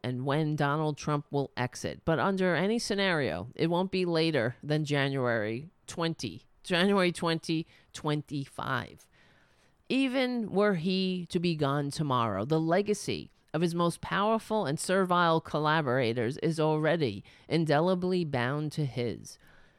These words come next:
Whether these enablers joined his administration in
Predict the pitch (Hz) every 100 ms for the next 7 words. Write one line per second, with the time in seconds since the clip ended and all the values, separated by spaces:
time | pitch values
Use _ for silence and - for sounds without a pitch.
0 | _ - 185 214 233 214 214 202 196 196
1 | 190 190 180 151 170 180 175 170 147 143
2 | 151 147 143 - 139 143 131 117